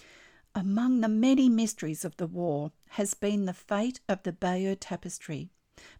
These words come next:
but this has now been solved. It's in a sub-basement of the Louvre, in spite of the attempts of the Germans, with the help of the Vichy regime, to remove it."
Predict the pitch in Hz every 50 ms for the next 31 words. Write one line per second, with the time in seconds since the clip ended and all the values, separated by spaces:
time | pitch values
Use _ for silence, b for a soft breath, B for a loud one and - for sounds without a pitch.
0 | _ - 180 180 - - - 196 202 202 - - - - - 196 190 - - 165
1 | 165 156 156 156 160 175 - _ 165 156 165 165 170 170 - - - - 170 160
2 | 160 147 147 170 - _ - _ _ _ _ _ B B B B B B B -
3 | 175 - - - 170 175 170 160 - - - 202 208 214 - _ 196 190 190 190
4 | - - - 180 170 170 165 - 190 180 185 185 180 180 170 151 151 - - B
5 | B B B B B - 214 220 214 214 - - - - 214 214 208 202 185 -
6 | - 185 160 - - 160 160 147 139 - - - 156 151 156 - - - - 170
7 | - - 175 156 - - 175 175 170 170 165 160 117 170 170 - B B B B
8 | B B _ 190 196 233 247 240 - _ - 208 208 - - 190 139 110 - -
9 | 180 180 170 170 - - 185 - - 196 180 196 185 170 185 180 185 - 165 165
10 | 160 151 160 165 170 - _ _ _ _ _ - - 190 175 180 185 185 180 185
11 | 170 170 165 151 143 - 151 -